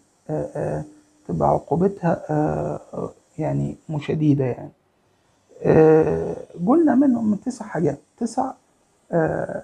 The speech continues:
نص عليهم قانون كده، تسع حاجات. قلنا حالة اللي هي إيه؟ السرقة، آه، في مكان، آه، مسكون أو معد للسكنة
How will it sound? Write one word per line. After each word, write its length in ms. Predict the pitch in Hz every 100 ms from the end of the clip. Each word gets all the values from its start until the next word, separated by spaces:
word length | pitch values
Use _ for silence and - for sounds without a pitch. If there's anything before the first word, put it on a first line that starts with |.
| - - _ 151
نص 300 | 196 202 -
عليهم 380 | 156 208 147 -
قانون 260 | - 185 220
كده، 320 | 220 269 311 - _ _ _
تسع 220 | 196 -
حاجات. 300 | - 139 139 _ _ _ _ _ -
قلنا 300 | 208 277 269
حالة 340 | - 254 269 311
اللي 180 | 247
هي 340 | 175 180 180 175 185
إيه؟ 240 | 196 -
السرقة، 560 | 143 - 220 214 226 233 _ _ _ _ 254
آه، 340 | 175 180 -
في 260 | 156 170 170
مكان، 640 | 165 147 170 160 90 85 - -
آه، 60 | 151
مسكون 520 | 151 143 - 190 -
أو 160 | 156
معد 420 | 175 160 156 160 151
للسكنة 580 | 147 - 214 - 226